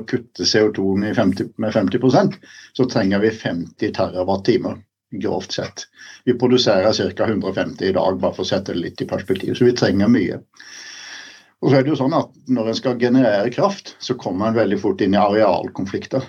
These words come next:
Om det er vindmøller, eller om det er store solparker, eller om det er fiskeribanker.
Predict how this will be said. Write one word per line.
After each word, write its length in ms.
Om 160
det 80
er 240
vindmøller, 640
eller 220
om 100
det 60
er 80
store 340
solparker, 800
eller 240
om 160
det 80
er 80
fiskeribanker. 800